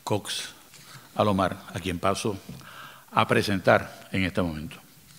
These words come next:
La doctora Cristina Ponza Kraus es profesora de Historia Jurídica, ocupando la cátedra George Weldu-,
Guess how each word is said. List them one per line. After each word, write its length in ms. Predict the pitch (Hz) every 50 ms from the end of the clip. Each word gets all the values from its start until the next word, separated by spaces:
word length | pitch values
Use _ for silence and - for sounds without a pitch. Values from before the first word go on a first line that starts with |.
| - - - - - - - - - - - - - - - - - - - -
La 140 | - 123 131
doctora 560 | 127 123 - - 151 156 170 170 165 156 151
Cristina 420 | - - 120 - - 147 139 139 127
Ponza 300 | 131 135 123 - 120 110
Kraus 380 | - 156 170 170 151 135 -
es 60 | 117
profesora 580 | - - 117 104 117 104 - - 131 127 120 117
de 100 | 104 101
Historia 460 | 92 - - - 147 147 143 143 120
Jurídica, 640 | 101 107 110 120 135 127 127 113 - 113 113 113 - - - - - - - - - -
ocupando 540 | - 107 98 107 104 - - 113 113 113 120
la 140 | 117 113 107
cátedra 460 | - 127 117 - 123 113 110 107 107 98 -
George 360 | - 120 120 120 117 - - - - - - - - - - - - - -
Weldu-, 600 | 101 110 113 117 120 117 110 113 117 113 113 110